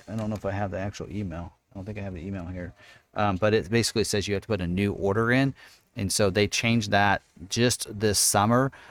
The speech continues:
They decided to go that route because they said it was a headache for dealers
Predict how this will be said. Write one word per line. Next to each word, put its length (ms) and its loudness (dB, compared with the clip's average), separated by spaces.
They 140 2
decided 460 2
to 80 -4
go 160 2
that 200 2
route 280 2
because 400 -2
they 120 0
said 220 0
it 80 0
was 140 -6
a 60 -4
headache 480 0
for 160 0
dealers 720 2